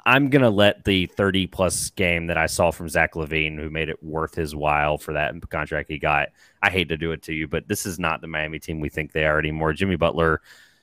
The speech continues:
has had a good year, and I think he deserves, even though I didn't vote for him for All N B A, I do think he deserves that nod. He's a top twenty player this year still, even despite some of the dips. But I just can't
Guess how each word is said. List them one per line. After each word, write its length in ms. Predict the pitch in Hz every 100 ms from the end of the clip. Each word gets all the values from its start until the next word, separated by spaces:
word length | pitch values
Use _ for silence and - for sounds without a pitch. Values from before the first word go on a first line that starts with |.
| _
has 220 | - 90 90
had 200 | 85 82
a 60 |
good 240 | 80 85 78
year, 180 | 82
and 80 | 82
I 60 | 80
think 160 | 85
he 80 | 82
deserves, 460 | 76 76 78 80 78
even 140 | 78
though 60 | 80
I 100 | 76
didn't 260 | 85 85
vote 180 | 80 78
for 120 | 85
him 100 | 80
for 100 | 76
All 160 | 82 82
N 120 | 78
B 120 | 78 80
A, 140 | 80
I 40 |
do 120 | 78 80
think 180 | 85
he 100 | 78
deserves 460 | 78 76 78 76 71
that 200 | 76 67
nod. 280 | 78 76 73 - -
He's 240 | 80 82
a 40 | 80
top 200 | 87 -
twenty 160 | 80
player 280 | 73 76 73
this 200 | 73 -
year 100 | 73
still, 380 | - - 76 73
even 180 | 76 76
despite 340 | 69 - 69
some 160 | - 76
of 60 |
the 80 | 71
dips. 380 | 69 73 71 -
But 260 | 87 76 - _ - _ _ _ _ _ _ _ _ _
I 120 | - 101
just 320 | 107 - -
can't 320 | - 95 -